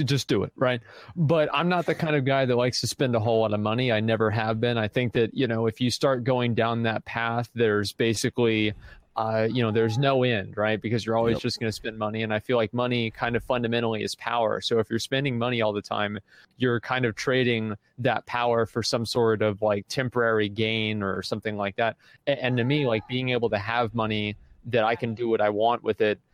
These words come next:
Speaker 1: eh, is, like, freedom too. And, uh, you know, I, I feel like I don't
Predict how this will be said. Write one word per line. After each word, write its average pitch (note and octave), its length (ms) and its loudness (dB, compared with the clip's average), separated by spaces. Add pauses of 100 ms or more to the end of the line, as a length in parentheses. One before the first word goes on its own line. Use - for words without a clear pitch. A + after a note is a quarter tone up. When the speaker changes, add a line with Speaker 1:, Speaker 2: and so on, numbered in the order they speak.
(300)
Speaker 1:
eh, A2+ 160 2
is, A2+ 260 0
like, A2 180 0
freedom G#2+ 500 0
too. G2+ 520 -2 (120)
And, A2 400 0
uh, G#2+ 360 2 (420)
you - 240 -4
know, A#2+ 140 2
I, B2 160 2
I B2 100 0
feel C3+ 180 0
like A2+ 300 -2 (340)
I C3 120 0
don't D#3+ 200 2